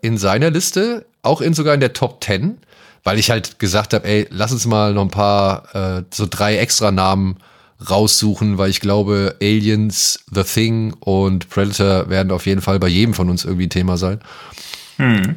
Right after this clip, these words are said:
Speaker 1: Und Eddie hatte in seiner Top ten Liste Ed zwei null neun.
Speaker 2: Ja, ja, nice, ja. Kann ich gut verstehen.
Speaker 1: Und ich hab mir dann noch mal so ein bisschen was zu Ed zwei null neun durchgelesen, was ich ganz interessant fand, weil da stecken halt auch im Design echt eine Menge Überlegungen drin,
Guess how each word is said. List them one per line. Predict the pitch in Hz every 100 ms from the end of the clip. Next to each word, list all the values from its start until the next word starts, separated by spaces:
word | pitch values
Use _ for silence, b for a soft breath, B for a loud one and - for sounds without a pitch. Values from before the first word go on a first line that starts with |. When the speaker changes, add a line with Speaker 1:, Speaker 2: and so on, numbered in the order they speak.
| -
Speaker 1:
Und | 101 101 98 98
Eddie | 98 127
hatte | 139 147
in | 135
seiner | 92 104 127
Top | - 120
ten | - 98 113
Liste | 123 - -
Ed | 123
zwei | - 160
null | 190
neun. | 202 247 - _ _ _
Speaker 2:
Ja, | 196
ja, | 233 196
nice, | 185 - - -
ja. | 165 110 151 220 - _ _ _
Kann | - 113 139
ich | 127 - -
gut | - 160 -
verstehen. | 254 - - 202 104 101
Speaker 1:
Und | 110 117
ich | 143
hab | 165
mir | 180
dann | 156
noch | 147
mal | 139
so | 117
ein |
bisschen | 110 165 160
was | 131 - -
zu | - 104
Ed | - -
zwei | - 107
null | 98
neun | 95 104 110 104 90
durchgelesen, | 139 208 - 85 82 76 82 - B B B B
was | 98 107
ich | 107
ganz | - 101 98 -
interessant | 104 - 90 - 127 160
fand, | - 85 78
weil | 87 92
da | 95
stecken | - 123 127 110
halt | 113 107
auch | 110 104
im | 101
Design | 90 85 92 98 127 120
echt | - 120 -
eine | 101
Menge | 92 90 123 156 147
Überlegungen | 104 113 104 123 127 101 90
drin, | 87 90 107 127